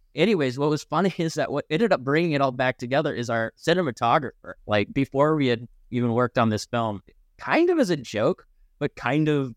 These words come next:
you know, as his way of, like, an offering <laughs> for synergistic improvement, he, um, he bought us a se-, <laughs> a session with this guy that he used to work with when he was,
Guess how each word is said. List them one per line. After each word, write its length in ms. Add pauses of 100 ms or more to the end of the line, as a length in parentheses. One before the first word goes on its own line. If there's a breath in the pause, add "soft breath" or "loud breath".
you 160
know, 220
as 260
his 240
way 300
of, 260
like, 420
an 120
offering 560
<laughs> 200
for 100
synergistic 1080 (340)
improvement, 640 (100)
he, 380
um, 500 (100)
he 140
bought 320
us 240
a 80
se-, 240 (200)
<laughs> 200
a 100
session 520
with 180
this 200
guy 260
that 140
he 80
used 140
to 80
work 180
with 140
when 100
he 60
was, 180